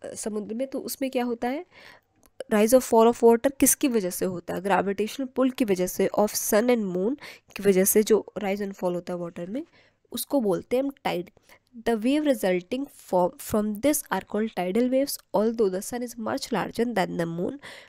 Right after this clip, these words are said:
however the gravitational pull exerted by the moon is twice as that of the sun। भले देखिए, सन जो है बड़ा है बहुत ज़्यादा मून से, साइज में, हर चीज़ में, but gravitational pull जो होता है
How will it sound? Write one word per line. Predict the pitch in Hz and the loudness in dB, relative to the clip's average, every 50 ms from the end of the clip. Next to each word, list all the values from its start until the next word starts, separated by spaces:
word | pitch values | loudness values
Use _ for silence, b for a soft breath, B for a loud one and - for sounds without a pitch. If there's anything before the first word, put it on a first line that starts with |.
| B - - | B -2 2
however | 240 254 247 233 254 247 | 4 6 6 6 4 2
the | 226 220 202 | 0 -2 -2
gravitational | 196 202 190 190 214 - - 208 - - 285 254 - | -2 -4 -4 -6 -4 -4 -4 -4 -2 -4 -6 -6 -4
pull | - 254 240 220 214 | -4 -2 -2 -2 -2
exerted | 208 185 196 208 220 233 269 240 | -2 0 2 2 2 2 0 0
by | 226 208 185 180 | 2 2 2 0
the | 180 175 175 170 | -2 -4 -4 -4
moon | 170 175 185 180 | -4 -4 -4 -4
is | 180 - - - - - | -4 -4 -4 -6 0 4
twice | 220 208 226 269 262 - - | 6 6 6 6 4 2 0
as | 208 190 170 | -2 -2 -2
that | 170 165 170 - 175 170 | -2 -4 -2 -4 -8 -8
of | 208 - | -6 -2
the | 254 - - - | 0 0 0 0
sun। | - 185 185 B B B B B B B B B B - | -2 -4 -6 B B B B B B B B B B -2
भले | 233 262 269 285 | 0 0 2 2
देखिए, | 262 254 240 233 233 220 - - | 0 -2 -2 -2 -4 -6 -6 -8
सन | - - - - - - - 240 262 269 285 | -12 -12 -10 -10 -6 -2 0 0 0 0 -2
जो | 269 254 220 | -2 -2 -2
है | 202 202 226 233 | -4 -4 -6 -8
बड़ा | 214 190 196 180 190 208 220 | -8 -6 -6 -6 -6 -6 -6
है | 226 220 220 | -4 -6 -6
बहुत | 214 - 214 - - 226 226 214 | -6 -8 -12 -8 -6 -4 -4 -4
ज़्यादा | - 214 190 196 214 | -4 -6 -4 -4 -4
मून | 202 190 175 180 190 196 202 | -4 -6 -6 -6 -8 -8 -10
से, | - - 240 | -10 -8 -6
साइज | - - - 190 190 208 214 208 208 220 | -6 -4 -4 -4 -4 -4 -4 -4 -6 -6
में, | 196 190 196 233 - - - | -6 -6 -8 -8 -10 -8 -6
हर | - 214 | -6 -6
चीज़ | - - - 208 196 185 - | -6 -8 -10 -12 -10 -6 -4
में, | 220 220 | -4 -4
but | 214 190 196 208 190 185 _ B B B B B B _ 208 | -4 -4 -4 -6 -6 -6 _ B B B B B B _ -8
gravitational | 214 220 214 214 226 226 - - 240 233 - - 294 294 285 - _ _ - 220 220 214 | -6 -6 -6 -6 -6 -6 -6 -4 -4 -4 -4 -6 -6 -6 -8 -8 _ _ -8 -8 -6 -6
pull | 214 - _ - 277 294 285 | -8 -12 _ -2 0 0 2
जो | 254 233 214 196 | 0 -2 -4 -6
होता | - 165 170 - _ 180 175 | -6 -10 -16 -14 _ -12 -12
है | 180 190 247 | -10 -12 -12